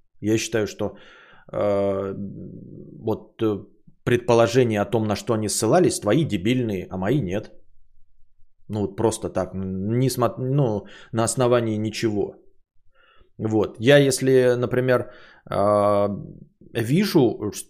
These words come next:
ну, блядь, одну из самых старейших корпораций с-, под названием Oracle, да, которая и названа в це-, в честь богини, и вижу еще, э, и, ну, и, типа, программное обеспечение Oracle, то мне кажется, что у них есть что-то общее.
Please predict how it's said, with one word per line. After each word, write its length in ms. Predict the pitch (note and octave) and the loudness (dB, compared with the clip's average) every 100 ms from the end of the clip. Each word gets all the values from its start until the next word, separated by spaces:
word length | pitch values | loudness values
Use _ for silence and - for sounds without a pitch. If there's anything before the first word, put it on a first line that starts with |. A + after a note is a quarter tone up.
| - | -4
ну, 460 | C#3+ A#2+ E2+ - _ _ _ _ _ _ _ _ | 0 0 -2 -10 _ _ _ _ _ _ _ _
блядь, 580 | G#2+ A#2 A2+ F#2+ - - _ _ _ _ _ _ _ _ _ - | 0 2 2 0 -6 -18 _ _ _ _ _ _ _ _ _ -4
одну 240 | C3 C#3 | 0 2
из 140 | - | 2
самых 260 | - C3 A2+ | 4 2 2
старейших 540 | - B2 B2 A#2+ G2+ | 2 4 4 0 -4
корпораций 640 | - G2+ A2 A#2 A2+ G2+ F#2 | -4 2 6 6 6 0 -4
с-, 60 | - | -4
под 200 | A2 G2 | -4 -2
названием 560 | G#2 G#2+ G#2 G2+ G2 | -2 2 0 0 -2
Oracle, 440 | A2 G2+ F#2 D#2 E2+ | 0 0 -2 -6 -2
да, 260 | G2+ C3 - - - | 0 0 -8 -18 -4
которая 400 | G#2+ B2+ A2 G2+ | 2 4 4 2
и 160 | A#2 | 0
названа 400 | A#2 G#2+ G2+ F#2 | 2 0 0 -4
в 80 | F2 | -4
це-, 300 | - G2+ G2 | -2 -2 -2
в 40 | |
честь 220 | - G#2 F#2 | -4 -4 0
богини, 560 | G2+ F#2+ G2 F2 D#2 - - - - | -2 0 -4 -6 -10 -18 -20 -20 -4
и 220 | A2+ A2 | 2 2
вижу 320 | G#2+ B2 A2+ | 4 2 4
еще, 580 | A2+ A2+ - F3 G3 - | 2 0 2 4 4 2
э, 540 | C3 A2+ A2+ G#2+ G2+ | 2 4 2 0 -2
и, 140 | A2 G#2 | -4 -2
ну, 180 | B2+ | -2
и, 80 | A2 | -2
типа, 160 | - G2 - A#2+ A2 | -4 -8 -10 -10 0
программное 560 | A#2+ A#2 B2 A2 G#2+ | 2 4 4 4 0
обеспечение 640 | F#2+ G2 - G#2 A2+ G2 F#2+ | -2 -2 -4 0 0 0 -2
Oracle, 500 | G#2+ G2 F#2+ G2+ - | -4 -4 -4 -10 -6
то 300 | G2+ G2+ G2 | -4 -2 -2
мне 260 | G2 B2 | -2 -2
кажется, 380 | F3 C#3+ C3 - | 0 0 -2 -6
что 180 | - G2+ | -8 -6
у 60 | G#2 | -4
них 180 | C3 | -4
есть 420 | G2 A#2 - - F#2 | -2 -4 -4 -8 -10
что-то 300 | - G#2 - | -8 -8 -6
общее. 600 | - F#2+ - - - | -6 -8 -8 -10 -12